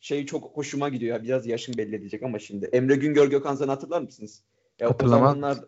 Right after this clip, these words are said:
Speaker 1: ya, o zamanlar ben sürekli maç şöyle izliyordum. "Yürüseniz abi, yürü." Yani topla bir çıkın anasını satayım. Donk'la
Speaker 2: Evet.
Speaker 1: Marco öyle güzel yapıyor ki yan, yana girerek, yani yan pasta yirmi da-, yani bir dakikada alacağın yeri koşarak geçiyorlar orayı.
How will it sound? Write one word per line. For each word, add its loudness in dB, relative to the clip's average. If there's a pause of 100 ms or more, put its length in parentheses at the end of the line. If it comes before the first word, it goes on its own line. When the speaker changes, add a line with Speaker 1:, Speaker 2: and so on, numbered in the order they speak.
(200)
Speaker 1:
ya, -2
o -6
zamanlar -4
ben -6
sürekli -8
maç -4
şöyle -2
izliyordum. -6
"Yürüseniz 2
abi, -2
yürü." 0
Yani -6
topla -2
bir -6
çıkın -4
anasını -8
satayım. -16 (460)
Donk'la 4
Speaker 2:
Evet. 4
Speaker 1:
Marco 0
öyle 2
güzel 0
yapıyor -6
ki -10
yan, -4 (180)
yana -2
girerek, 0
yani -6
yan -2
pasta -4 (280)
yirmi -2
da-, -10
yani -10
bir -10
dakikada -2
alacağın 0
yeri -4 (280)
koşarak 0
geçiyorlar -4
orayı. -4